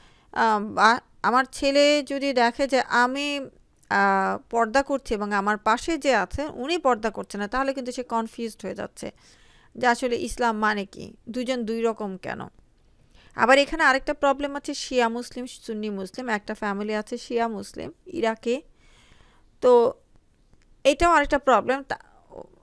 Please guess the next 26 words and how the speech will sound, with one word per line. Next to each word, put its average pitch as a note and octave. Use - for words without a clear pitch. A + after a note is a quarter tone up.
মানে G3
আমি C4
ছোটবেলা C#4+
থেকে D4
লিখেছি D4
মুসলিম, D#4
সুন্নি। C4
আর G#3+
সুন্নি D4
মানে C#4+
কি D#4
সেটা C4+
কিন্তু B3+
জানতাম G#3
না F#3
আসলে, G#3
সুন্নি B3+
মানে G#3
কি। -
লিখতে C4+
হয়েছে E4+
কাগজে C4+
কলমে, D4
তাই G3+
লিখতাম। -
তো A3